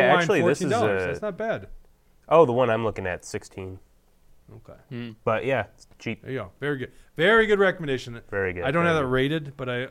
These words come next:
Speaker 2: imagine he's correct. Okay, William, are you satisfied now that you've got the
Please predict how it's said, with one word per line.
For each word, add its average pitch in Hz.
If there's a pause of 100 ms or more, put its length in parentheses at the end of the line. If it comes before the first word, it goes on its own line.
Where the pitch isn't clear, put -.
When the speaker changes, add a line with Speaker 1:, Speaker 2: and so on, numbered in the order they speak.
Speaker 2:
imagine 120
he's 110
correct. 95 (1300)
Okay, 165
William, 170
are 175
you 175
satisfied 180
now 185
that 156
you've 147
got 143
the 131